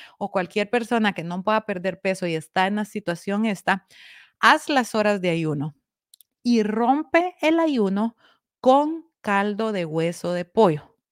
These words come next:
Prepáralo, ten-, busca en YouTube una re-, di-, pon Mari Rodríguez caldo de hueso y ahí te va a salir el video cómo se prepara. Caldo de hueso. El caldo de hueso de pollo está repleto de minerales, em,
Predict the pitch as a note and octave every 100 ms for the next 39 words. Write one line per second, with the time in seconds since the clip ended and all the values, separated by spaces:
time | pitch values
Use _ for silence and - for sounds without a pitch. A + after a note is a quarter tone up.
0 | _ _ _ - _ _ - G#3 - A3
1 | B3 C#4+ D4+ D#4 _ - A3+ G#3+ G#3+ G#3
2 | C#4+ - E4 C#4+ C#4+ C#4+ C#4+ C#4 C#4 C#4
3 | B3+ - G#3+ B3+ - B3 A#3 A3+ B3+ D4+
4 | E4 C#4 A3+ A#3 C#4 D4 C#4+ - B3 B3+
5 | B3 F#3+ G3 B3+ C#4+ C4 F#3+ G#3 A3 G#3+
6 | G#3 F#3+ G3+ G#3 F3+ E3+ F3+ F3+ F3 F3
7 | E3 E3+ C#3+ C3+ - _ _ _ _ _
8 | _ _ _ _ _ _ _ - A3+ A#3
9 | A3 F3+ D3 - - _ _ _ G3 G3+
10 | - B3 C#4+ D#4 C4 A3 A3 B3+ B3 F#3+
11 | - A3 A#3+ B3 - G#3 F#3+ - G#3 G3+
12 | F3+ _ B3 C4 C#4+ D#4 D4 B3 G#3 F#3+
13 | E3+ D#3+ F#3 C#4 F#4 A4 - _ _ -
14 | _ _ - G3 F3+ F3 E3+